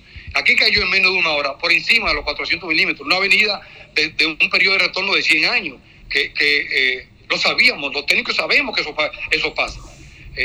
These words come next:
eh, eh, los veinticinco años que ya duró es porque no se había sometido a, a esas fuerzas tan altas. Entonces, ¿qué sucede?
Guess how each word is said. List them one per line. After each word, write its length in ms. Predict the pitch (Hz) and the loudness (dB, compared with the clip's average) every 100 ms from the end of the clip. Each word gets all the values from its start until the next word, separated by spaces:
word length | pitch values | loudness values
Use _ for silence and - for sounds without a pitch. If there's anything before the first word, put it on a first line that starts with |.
| - | 0
eh, 120 | - - | 0 2
eh, 140 | 160 - | 2 2
los 120 | 151 | 0
veinticinco 540 | 156 156 - 233 233 | 0 0 0 -2 -2
años 160 | 233 233 | -4 0
que 80 | 226 | 0
ya 80 | 233 | 0
duró 220 | 226 196 | 0 -2
es 60 | 214 | -2
porque 200 | 147 170 | -2 0
no 100 | 180 | 0
se 100 | 196 | 2
había 200 | 185 170 | 2 0
sometido 680 | 175 151 - 175 147 127 - - - - - | 0 -2 0 0 0 -2 -12 -18 -18 -20 -8
a, 180 | 120 120 - - - - - | -4 -4 -8 -20 -20 -12 -2
a 140 | 127 | 0
esas 260 | 147 - - | 2 2 -2
fuerzas 340 | 143 587 605 605 | -2 0 0 0
tan 140 | 605 - | -2 -4
altas. 340 | - - - - - | -14 -8 -10 -10 -6
Entonces, 260 | - 143 180 | 0 2 4
¿qué 80 | 208 | 2
sucede? 420 | 233 - 160 135 | 2 2 2 0